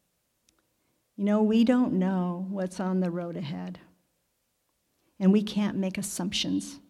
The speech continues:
about the future. Life is a gift, and we better live in the present,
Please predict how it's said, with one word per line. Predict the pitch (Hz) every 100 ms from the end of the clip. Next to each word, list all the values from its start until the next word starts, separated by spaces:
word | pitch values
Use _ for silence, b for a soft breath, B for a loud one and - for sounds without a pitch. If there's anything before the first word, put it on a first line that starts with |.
| _
about | 202 180 165
the | 185
future. | - 175 165 165 180 - _ _ _ _ _ _ _ _ _ _ _ _ _ _ _ _ _ _ _
Life | 208 214 247
is | 208 208
a |
gift, | 190 180 196 - - - _ _ _ _ _ _ _ _ _ b b b
and | 202
we | 190
better | 180 214 233
live | 220 214
in | 202
the | 190
present, | 190 180 185 - 220 - -